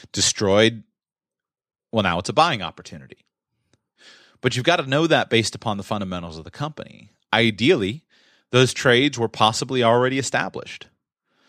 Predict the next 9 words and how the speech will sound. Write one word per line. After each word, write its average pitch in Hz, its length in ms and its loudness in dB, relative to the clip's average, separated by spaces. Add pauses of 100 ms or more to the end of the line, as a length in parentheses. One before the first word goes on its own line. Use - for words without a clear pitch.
(260)
in 117 120 -8
the 107 40 -2
sense 117 340 0
that, 110 520 0
uh, - 280 -14
perhaps 110 420 -2
you'd 113 160 -8
collared 117 420 0
your, 113 240 -2